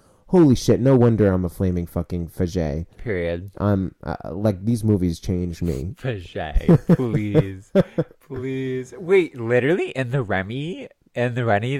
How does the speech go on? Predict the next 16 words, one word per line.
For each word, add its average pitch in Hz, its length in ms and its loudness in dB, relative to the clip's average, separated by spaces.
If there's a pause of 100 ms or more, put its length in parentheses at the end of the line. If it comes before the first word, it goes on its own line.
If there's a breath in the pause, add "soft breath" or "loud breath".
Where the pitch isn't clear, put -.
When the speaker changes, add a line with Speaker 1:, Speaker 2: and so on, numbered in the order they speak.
Speaker 2:
the 110 120 -6
Ratatouille 101 760 0
musical 92 520 -8
that 117 160 2
they 120 140 4
Speaker 1:
Mm-hmm. - 20 -4
Speaker 2:
did, 80 300 -12 (360 soft breath)
they 113 680 -4
said, 143 340 -10 (560)
they 120 120 -2
said, 180 380 -8 (280)
like, 131 220 -6 (920)
faggot 101 480 -6 (640)
as 120 260 0
Speaker 1:
No 160 140 6
way. 147 80 2